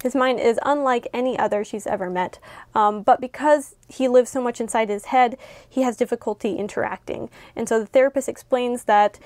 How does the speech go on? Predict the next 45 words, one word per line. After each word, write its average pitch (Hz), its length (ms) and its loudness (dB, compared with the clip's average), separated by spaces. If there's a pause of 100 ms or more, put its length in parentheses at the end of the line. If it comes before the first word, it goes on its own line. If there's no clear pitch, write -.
he 226 180 -4
is - 120 -2
testing 247 420 -4
a 226 140 -2
new 214 180 -4
drug 254 460 2
that 208 200 0
might 370 300 -2
help 254 440 -6
him. - 260 -10 (260)
The 262 140 -2
father, 262 340 4
impatient 247 500 -2
to 247 80 -4
get 233 140 0
his 220 140 -4
son 226 220 -4
fixed, - 440 -6 (320)
um, 208 320 4
so 220 140 -2
that 214 100 -2
he 226 100 -4
can 226 140 -4
help 220 220 -6
him 214 80 -4
with 208 120 -6
the - 80 -4
theory 208 260 -2
of 190 100 -6
everything, 226 520 -2 (420)
uh, 233 200 6
jumps 277 320 0
all 233 220 4
over 214 140 0
this 208 180 -4 (120)
idea 196 400 0
of, 190 180 0 (140)
you 220 120 -6
know, 196 140 -2
just 208 280 -6 (140)
fixing 220 360 -4
him 196 200 -6
with 190 100 -8
the 202 80 -6
drug. 208 360 -4